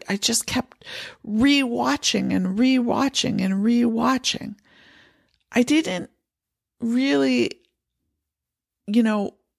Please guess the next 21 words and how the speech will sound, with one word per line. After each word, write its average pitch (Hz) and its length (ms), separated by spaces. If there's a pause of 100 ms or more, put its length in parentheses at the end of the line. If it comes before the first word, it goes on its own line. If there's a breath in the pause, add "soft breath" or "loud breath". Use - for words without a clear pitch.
(520)
it's, - 280 (300)
it's 233 220
not 247 320
like 254 280
we 254 140
were 240 180
like, 214 360 (440 loud breath)
"We're 254 380
gonna 269 240
move 226 360
to 240 120
Montana 208 880
and 208 160
get, - 320 (400 loud breath)
you 226 140
know, 202 180
five 240 460
acres 220 560
and 208 240
we're 226 60
gonna 240 240